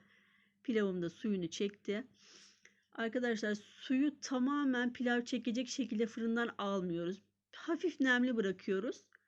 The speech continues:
On beş dakika kadar çünkü bir dinlenme süresi oluyor fırından çıkardıktan sonra. O esnada o suyu çekiyor ve çok daha lezzetli bir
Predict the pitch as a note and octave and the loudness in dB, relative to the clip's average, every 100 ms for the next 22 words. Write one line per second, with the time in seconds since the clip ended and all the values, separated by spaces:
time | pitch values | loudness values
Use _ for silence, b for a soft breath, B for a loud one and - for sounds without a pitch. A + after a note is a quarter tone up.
0 | b b b b b _ _ _ _ _ | b b b b b _ _ _ _ _
1 | - B3+ A#3 A#3 A3+ A3 G#3+ A3 G#3 G#3 | 0 2 2 0 -4 -2 -4 -2 -2 -2
2 | G#3+ G#3 G3 G#3 G#3+ G#3+ G#3+ G#3+ G#3 G#3 | -2 -2 0 0 2 2 0 -2 -2 -2
3 | A#3+ G#3+ F3+ F3 E3+ E3+ E3 E3 - F3 | 0 0 0 -2 -4 -2 -2 -4 -4 -4
4 | E3 - E3 E3+ A#3+ B3 A#3 G#3 - G3 | -4 -4 -4 -2 -6 -4 -4 -4 -4 -4
5 | F#3 F#3+ A3 - G3+ F3+ - A3+ G#3+ A#3+ | -2 -4 -4 -4 -4 -4 -4 -4 -2 0
6 | A#3+ A#3 A#3+ - C#4 A3 G#3 G#3+ G3+ F#3+ | 0 2 -2 -2 -6 -2 0 2 2 2
7 | F#3+ F#3+ G#3 G3 | -2 -4 -6 -4